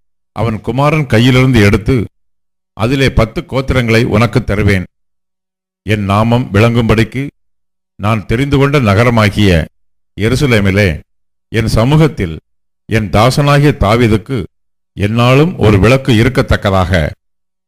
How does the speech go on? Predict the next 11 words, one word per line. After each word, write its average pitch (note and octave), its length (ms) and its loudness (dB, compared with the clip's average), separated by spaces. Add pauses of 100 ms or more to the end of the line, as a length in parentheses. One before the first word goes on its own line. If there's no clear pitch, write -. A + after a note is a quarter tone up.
(120)
அவன் G2+ 280 -2
குமாரனுக்கு B2+ 640 0
ஒரு G2+ 180 2
கோத்திரத்தை A2+ 520 -2
கொடுப்பேன். F#2+ 480 -6 (960)
நீ C#3+ 220 -2
உன் C#3+ 260 -2
மன A#2 220 2
விருப்பத்தின்படி C3+ 720 0
ஆண்டு A2 260 2
கொண்டு G#2 380 2